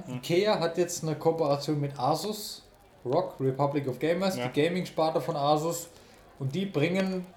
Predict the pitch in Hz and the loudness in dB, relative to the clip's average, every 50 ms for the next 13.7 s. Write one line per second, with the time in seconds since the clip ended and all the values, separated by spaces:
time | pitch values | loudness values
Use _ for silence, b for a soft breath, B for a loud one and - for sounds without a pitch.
0 | - - 135 143 156 170 165 143 - - 151 143 147 156 160 160 160 151 139 135 | -2 2 4 4 4 2 -2 -8 -4 -2 0 2 2 4 4 2 2 0 -2 -2
1 | - 165 156 143 156 151 156 151 143 - - - - - - - 139 123 123 - | -2 -4 -2 0 0 0 2 0 -4 -6 -10 -14 -16 -16 -6 -2 -2 -2 -2 -4
2 | 147 160 156 160 156 160 156 139 127 - - 135 135 156 175 165 - - - 156 | -6 -6 -6 -4 -2 -2 -2 -2 -2 0 0 0 2 0 -2 -4 -6 -8 -2 2
3 | 156 156 156 156 147 139 - - - - - - B B B B B B B B | 2 4 4 2 0 -2 -8 -14 -20 -20 -20 -20 B B B B B B B B
4 | - - - 180 - 175 175 202 220 226 214 156 - 117 110 107 104 - - - | -6 2 4 6 6 8 8 6 6 6 4 4 4 2 0 -2 -4 -6 -10 -14
5 | - - - - - - - 123 135 160 196 202 202 202 - - - 156 156 202 | -18 -20 -20 -20 -18 -10 -2 2 4 6 6 4 2 -2 -8 -6 -4 -2 -2 -2
6 | 254 254 - 262 214 202 214 196 196 185 170 160 156 156 185 185 - 180 175 170 | -2 -2 -2 -2 0 0 0 0 -2 -2 -2 -4 -4 -4 -4 0 0 0 0 0
7 | 160 147 - - 151 151 147 143 135 123 135 196 - - - - - - - - | -2 -6 -4 -4 -2 -2 -2 -2 -2 0 0 0 0 -2 -4 -10 -12 -12 -8 -4
8 | 123 131 139 147 139 135 135 135 139 139 - 143 131 120 113 113 117 123 135 156 | -2 0 0 0 0 2 2 2 2 2 0 -4 -6 -6 -8 -8 -4 0 0 2
9 | 190 202 196 - - B B B B B B B B - - 127 123 127 135 143 | 2 0 -2 -6 -12 B B B B B B B B -10 -8 -4 0 2 4 6
10 | 165 - - 170 165 156 151 139 151 156 143 156 143 135 127 120 - - 175 180 | 4 4 4 2 2 2 2 2 2 0 -2 -2 -2 0 -2 -2 -4 -4 -4 -2
11 | 180 180 175 151 139 135 127 127 131 - 156 147 143 139 135 135 131 135 131 131 | 0 0 0 0 0 0 -2 -2 -4 -4 -2 0 0 0 -2 -4 -2 0 2 4
12 | 147 151 151 - - 139 135 - 143 139 135 - 131 120 113 117 131 139 135 - | 4 4 4 2 0 -2 0 0 0 0 0 -2 -4 -4 -2 0 0 0 0 -2
13 | - 143 120 110 113 120 151 180 - 190 180 175 175 - | -4 -6 -4 -2 0 2 2 2 4 2 2 2 0 -4